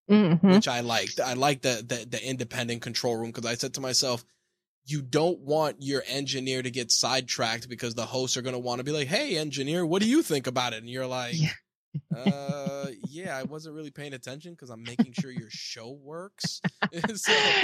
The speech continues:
Speaker 1: <laughs> Yeah.
Speaker 2: <laughs> so I, so I like, I like that. That was one of the first things that jumped out when I saw, uh, some of the photos.
Speaker 1: Oh my gosh. Thank you so much. Yeah. I couldn't tell you how many times podcasters like,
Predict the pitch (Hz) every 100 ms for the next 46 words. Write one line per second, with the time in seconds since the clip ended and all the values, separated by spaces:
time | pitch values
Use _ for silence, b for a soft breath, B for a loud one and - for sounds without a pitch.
0 | 302 - 233 185 - 214 - 190 180 -
1 | 185 175 180 190 175 165 180 185 165 117
2 | 139 151 156 151 139 143 143 143 143 123
3 | 127 123 127 127 107 113 113 123 117 110
4 | b b - 113 113 101 135 123 117 -
5 | 117 120 98 - _ _ _ _ _ _
6 | _ _ - 175 165 175 175 - 208 190
7 | 190 - 190 175 190 185 147 196 - 240
8 | 233 226 202 208 214 202 202 208 208 208
9 | 190 185 - 196 196 196 190 190 180 190
10 | 185